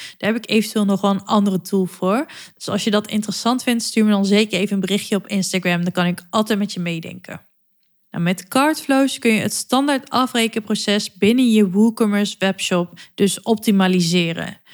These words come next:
Zo kun je bijvoorbeeld aangepaste checkout pagina's maken per product. Eh, kun je kassakoopjes toevoegen.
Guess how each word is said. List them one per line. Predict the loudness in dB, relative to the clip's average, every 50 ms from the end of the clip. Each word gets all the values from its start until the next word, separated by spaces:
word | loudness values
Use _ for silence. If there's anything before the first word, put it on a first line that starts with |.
| -20 -20 -20 -20 -20 -20 -10
Zo | -2 0 0 2
kun | 2 4 4
je | 4 4
bijvoorbeeld | 4 4 2 4 2 2 4 2 2 0
aangepaste | -2 -2 0 -2 -2 -4 -6 -6 -6 -6 -6 -8 -10 -10
checkout | -8 -2 -2 -2 0 2 0 0 0 -2
pagina's | -2 -2 -2 -2 -4 -4 -2 -2 -2 0
maken | 2 2 2 2 2 0 -4 -6 -4
per | -2 -2 -2 -2
product. | -2 -2 -2 2 4 4 4 4 2 0 -4 -12 -12 -14 -16 -20 -20 -20 -20 -20 _
Eh, | -6 -4 -2 -2 -4 -4
kun | -4 -2
je | -2 -2 -2 -2
kassakoopjes | 0 0 0 2 2 0 -2 0 2 2 2 2 2 0 -2 0 2
toevoegen. | 4 4 4 4 2 0 0 0 0 0 -2 0 0 0 -2 -4